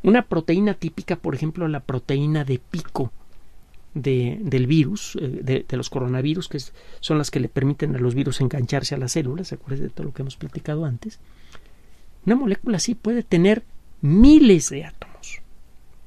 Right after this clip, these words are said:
El describir cuánticamente lo que pasa en una molécula así escapa con mucho a la capacidad clásica para describirlo. Es decir, si usted tratara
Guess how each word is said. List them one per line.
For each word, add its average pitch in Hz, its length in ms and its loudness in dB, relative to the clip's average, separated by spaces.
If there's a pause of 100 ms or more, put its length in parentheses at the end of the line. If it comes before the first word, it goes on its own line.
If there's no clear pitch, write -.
(240)
El 160 160 4
describir 170 480 -2
cuánticamente 196 680 0
lo 147 140 -2
que 139 100 -4
pasa 175 300 -2
en 165 60 -2
una 170 100 0
molécula 165 460 -4
así 175 260 -4 (320)
escapa 202 560 -2
con 160 220 0
mucho 156 340 2
a 165 40 0
la 139 100 -4
capacidad 139 720 -6 (960)
clásica 165 760 0 (1080)
para 135 200 -4
describirlo. 143 580 -6
Es 151 80 -6
decir, 156 200 -6
si - 100 -8
usted 190 240 0
tratara 170 520 -2